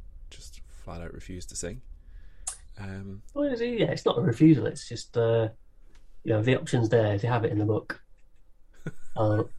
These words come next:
Speaker 2: I'll do this one.
Speaker 1: Okay, it's not a refu-, not a refusal. It just so happens to be a song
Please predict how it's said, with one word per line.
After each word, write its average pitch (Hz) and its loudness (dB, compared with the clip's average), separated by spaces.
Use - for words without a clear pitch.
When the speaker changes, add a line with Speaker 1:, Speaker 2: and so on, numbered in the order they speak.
Speaker 2:
I'll 107 2
do 107 2
this 113 2
one. 104 2
Speaker 1:
Okay, 110 -2
it's 110 -8
not 143 4
a 135 6
refu-, 117 -4
not 117 0
a 120 0
refusal. 101 -2
It 90 -4
just 95 -6
so 98 -2
happens 90 -4
to 92 -6
be 90 -6
a 90 -8
song 87 -6